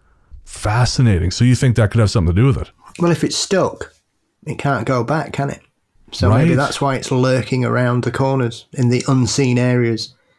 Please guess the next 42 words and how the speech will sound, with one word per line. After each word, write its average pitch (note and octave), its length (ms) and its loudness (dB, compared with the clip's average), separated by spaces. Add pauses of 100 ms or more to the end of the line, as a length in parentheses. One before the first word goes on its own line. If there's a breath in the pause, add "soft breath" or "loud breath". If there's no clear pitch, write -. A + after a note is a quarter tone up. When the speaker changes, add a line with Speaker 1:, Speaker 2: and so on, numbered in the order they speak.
(140)
Speaker 2:
just - 260 -6
out D3 160 -2
of B2+ 60 -4
the B2 80 -4
corner B2+ 340 -2
of A#2 120 -4
your B2+ 180 0
eye. B2 400 -2 (680)
Speaker 1:
Oh, G#2 80 2
that's A#2 220 2
an B2 140 0
unsettling F#2 580 2
thought. F#2 340 0 (600)
Speaker 2:
Well, C#3 220 -2
thank C3 360 -4
you. A2 140 -6 (260)
Speaker 1:
<laughs> - 300 -20
I - 1300 -2
don't A#3 120 0
know F3+ 120 4
what F#3 100 4
I C4+ 40 2
would E3+ 140 2
do. F#2+ 100 2
Would F#2+ 140 2
I, C#3 160 2
I B2 80 2
don't F3+ 100 2
know G3 60 2
if D3+ 100 0
I'd B2 120 2
fill D#3+ 220 0
the C3+ 80 4
well C3 260 4
in C3 80 4
or A#2+ 100 4
not. C3+ 380 2 (100)
I, A#2 180 2 (320)
it's G2 100 -10
hard F#3+ 220 0
to G2+ 60 0
say. - 380 0